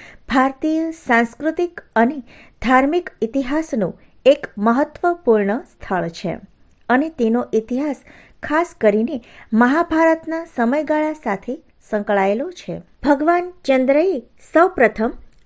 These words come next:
આ મંદિરની સ્થાપના કરી હતી. પુરાણ કથા અનુસાર ચંદ્રએ પ્રજાપતિ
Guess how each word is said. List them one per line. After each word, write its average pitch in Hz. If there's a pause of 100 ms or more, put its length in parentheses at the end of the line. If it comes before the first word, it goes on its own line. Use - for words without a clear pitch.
આ 269
મંદિરની 285
સ્થાપના 202 (380)
કરી 208
હતી. 180 (760)
પુરાણ 381
કથા 269 (160)
અનુસાર 226 (460)
ચંદ્રએ 285 (480)
પ્રજાપતિ 359